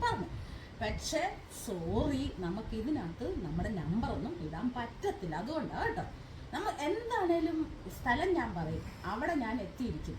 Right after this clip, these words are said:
നമ്മളിവിടെ വന്നു കഴിയുമ്പോ ഒരു സ്ഥലം പറയും, ആ സ്ഥലത്ത് വന്നേച്ചാ മതി, നമ്മൾ കണ്ടിരിക്കും കേട്ടല്ലോ.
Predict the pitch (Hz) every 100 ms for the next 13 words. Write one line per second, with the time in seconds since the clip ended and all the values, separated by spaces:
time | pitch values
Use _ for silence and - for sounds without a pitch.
0 | - 175 196 226 208 185 165 156 175 147
1 | 127 - - - - - 214 - 226 226
2 | 247 170 190 - - - 180 302 330 254
3 | 214 214 226 175 190 202 214 147 123 -
4 | - - - - 165 233 254 208 180 220
5 | 185 160 170 - - 254 302